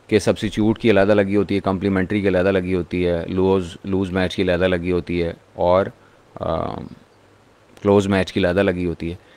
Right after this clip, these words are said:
तो उसकी समेशन में डेटा आप इकट्ठे एक ही जगह पे यहाँ पे देख सकते हैं कि top of search पे टोटल कितने इम्प्रेशंस आए, कितनी क्लिक्स आई, कितना आपका स्पेंड हुआ इस top of search के ऊपर और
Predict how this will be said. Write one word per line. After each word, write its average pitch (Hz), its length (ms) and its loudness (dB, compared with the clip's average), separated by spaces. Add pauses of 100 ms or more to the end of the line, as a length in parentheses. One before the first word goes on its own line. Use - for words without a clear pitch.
(200)
तो 120 80 -2
उसकी 117 160 -6
समेशन 110 480 -2
में 127 180 0
डेटा 98 340 4
आप 98 180 -2 (220)
इकट्ठे 110 440 2
एक 104 80 2
ही 117 80 2
जगह 98 240 2
पे 101 100 -2
यहाँ 90 220 0
पे 92 80 -2
देख 87 160 -2
सकते 92 200 -6
हैं 101 80 -2
कि 101 80 0
top 110 280 4
of 123 80 4
search 117 300 2
पे 127 100 0
टोटल 110 360 0
कितने 135 440 0 (300)
इम्प्रेशंस 104 500 2
आए, 127 240 4 (1160)
कितनी 143 320 4
क्लिक्स 113 340 0
आई, 151 240 4 (800)
कितना 156 400 4
आपका 123 240 6
स्पेंड 120 400 4
हुआ 160 320 6
इस 127 180 0
top 113 140 8
of 131 100 6
search 127 300 2
के - 120 2
ऊपर 87 220 0 (680)
और 123 420 8